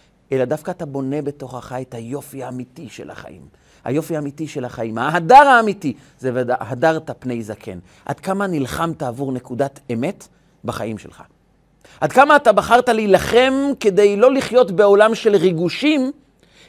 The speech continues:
אלא בעולם של רגש? הריגוש זה דבר שמעביר אותנו כל פעם ממקום למקום. פעם אני מ-, מרוגש מדבר אחד, ואחר כך דברים אחרים מרגשים אותי. כמובן שכדי לחיות בריגושים אני לא יכול להישאר באותו מקום כל הזמן,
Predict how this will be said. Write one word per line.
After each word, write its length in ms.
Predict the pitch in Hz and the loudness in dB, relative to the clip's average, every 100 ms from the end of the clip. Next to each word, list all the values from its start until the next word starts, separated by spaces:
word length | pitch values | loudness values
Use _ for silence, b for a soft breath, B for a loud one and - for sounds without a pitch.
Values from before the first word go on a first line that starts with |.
| - | 4
אלא 200 | 226 240 | 6 8
בעולם 380 | 202 208 214 220 | 6 6 6 4
של 220 | - 208 | 2 0
רגש? 560 | 185 196 120 - - _ _ _ _ B B | 2 2 0 -14 -20 _ _ _ _ B B
הריגוש 480 | 160 185 214 311 311 | 4 6 6 6 6
זה 100 | 233 | 6
דבר 400 | 220 208 240 247 | 2 8 8 8
שמעביר 460 | 220 214 208 180 240 | 2 2 2 0 0
אותנו 340 | 226 214 208 | 2 0 -2
כל 220 | 220 233 233 | 2 2 4
פעם 280 | 208 214 208 | 4 4 0
ממקום 460 | 185 156 175 180 | -4 -4 -4 -2
למקום. 380 | 170 165 156 127 | -4 -6 -6 -2
פעם 180 | 139 139 | -2 -2
אני 140 | 139 | -6
מ-, 220 | 135 131 - _ | -6 -6 -10 _
מרוגש 500 | 127 127 143 139 123 | -6 -4 0 0 -2
מדבר 400 | 139 127 120 120 | -4 -2 -2 -2
אחד, 260 | 113 175 214 B B - | 2 2 2 B B -4
ואחר 200 | 170 208 | 0 2
כך 140 | 190 | 0
דברים 320 | 156 175 196 | 0 0 0
אחרים 340 | 175 165 160 170 | -2 -2 -4 -4
מרגשים 400 | 143 139 - 151 | -4 -6 -8 -8
אותי. 240 | 143 233 b b _ | -6 -8 b b _
כמובן 500 | - 151 131 196 233 | -4 -4 -2 -2 -2
שכדי 640 | - - 113 127 151 147 | -4 -10 -6 -2 -2 -2
לחיות 320 | 117 - 131 131 | -4 -6 -6 -6
בריגושים 640 | 123 123 120 135 233 202 | -8 -8 -10 -8 -8 -6
אני 140 | 147 | -2
לא 120 | 135 | -2
יכול 240 | 135 143 143 | -2 -4 -6
להישאר 360 | 135 131 131 | -6 -4 -6
באותו 400 | 120 110 - 135 | -4 -8 -8 -8
מקום 340 | 127 127 185 151 | -8 -6 -6 -6
כל 240 | - 120 | -4 -4
הזמן, 300 | 120 175 202 | -2 -2 -2